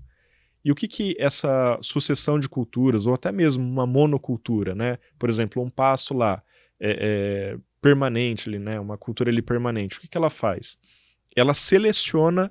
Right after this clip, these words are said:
o meio que ela vive, né? Porque se eu sei que cada planta ativa um grupo limitado de micro-organismo, e eu tenho ali uma sucessão, né? Vamos falar assim, ano após ano,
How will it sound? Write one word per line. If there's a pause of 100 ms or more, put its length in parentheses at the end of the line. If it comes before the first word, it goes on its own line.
(120)
o
meio
que
ela
vive,
né? (400)
Porque
se
eu
sei
que
cada
planta (300)
ativa
um
grupo
limitado
de
micro-organismo, (380)
e
eu
tenho
ali
uma
sucessão,
né?
Vamos
falar
assim,
ano
após
ano,